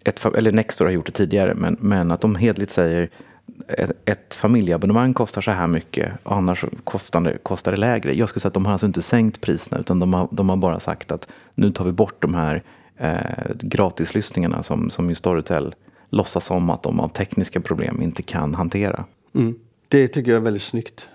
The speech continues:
Speaker 1: För att min, min, eh, min, eh, tro är ju att hundrasextionio kronor då som tidigare, som det tidigare kostade och som Storytel fortfarande tar, är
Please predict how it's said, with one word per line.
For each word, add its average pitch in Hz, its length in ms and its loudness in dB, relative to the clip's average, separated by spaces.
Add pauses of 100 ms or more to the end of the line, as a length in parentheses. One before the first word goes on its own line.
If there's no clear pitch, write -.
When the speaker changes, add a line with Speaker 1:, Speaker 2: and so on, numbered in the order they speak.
(340)
Speaker 1:
För 110 100 6
att 101 100 4
min, 113 320 4
min, 117 380 4
eh, 110 360 4
min, 107 460 2
eh, 101 480 0 (280)
tro 92 480 0
är 92 160 2
ju 87 180 0
att 85 120 -2
hundrasextionio 95 680 0
kronor 92 280 0
då - 140 -2
som 85 160 0
tidigare, 85 400 0
som 85 140 -2
det 87 80 2
tidigare 98 320 -2
kostade - 360 -4
och 87 80 -4
som - 120 -6
Storytel 85 360 -2
fortfarande 82 340 -2
tar, - 280 -2 (360)
är 95 360 2